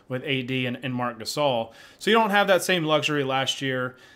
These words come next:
that you did with the three big guys, plus you had LeBron, plus you had Markieff Morris. You had all these,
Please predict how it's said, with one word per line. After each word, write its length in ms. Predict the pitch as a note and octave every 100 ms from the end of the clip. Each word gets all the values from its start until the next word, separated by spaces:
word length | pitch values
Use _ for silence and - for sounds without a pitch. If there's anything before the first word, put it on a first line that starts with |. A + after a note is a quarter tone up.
| _ C#3+
that 80 |
you 160 | C3+ C3
did 260 | C#3 C#3+ B2+
with 240 | D#3+ D#3
the 80 | C#3+
three 300 | - D#3+ D3
big 240 | D#3 C#3+
guys, 360 | D3 C#3+ C#3 C#3
plus 460 | - D#3+ D#3+ -
you 80 | D3
had 160 | C#3 C3
LeBron, 500 | A#2+ A#2+ A#2 A2 A2
plus 320 | E3+ D#3+ D#3+
you 60 | C#3+
had 160 | B2+
Markieff 460 | C3 B2+ - A#2+ B2
Morris. 360 | A#2+ A2 G#2
You 60 | C3
had 140 | C3
all 180 | B2+ C3+
these, 300 | C3+ B2+ -